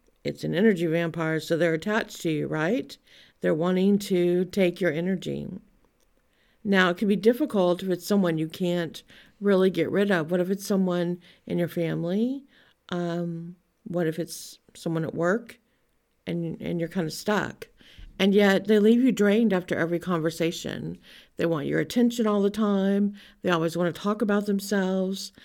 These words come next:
Sometimes they lie just to get attention. And you may even know they're lying, but they're still gonna go with it and act like they believe it.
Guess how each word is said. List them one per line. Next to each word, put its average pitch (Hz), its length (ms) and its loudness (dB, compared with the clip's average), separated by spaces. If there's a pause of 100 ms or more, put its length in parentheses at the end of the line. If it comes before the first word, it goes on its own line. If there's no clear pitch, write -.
(320)
Sometimes 196 520 0
they 226 140 6
lie 214 540 0 (340)
just - 220 -8
to 175 60 0
get 170 140 2
attention. 160 640 -4 (280)
And 190 120 2
you 196 80 8
may 226 140 8
even 226 380 4
know 214 240 4
they're 180 160 2
lying, 156 560 -4
but 185 340 0 (380)
they're 220 140 6
still 247 200 4
gonna 269 220 4
go 226 160 6
with 254 200 2
it 160 160 0
and 160 120 -6
act 175 240 -4
like 180 180 -2
they 180 140 0
believe 160 400 0
it. - 320 -10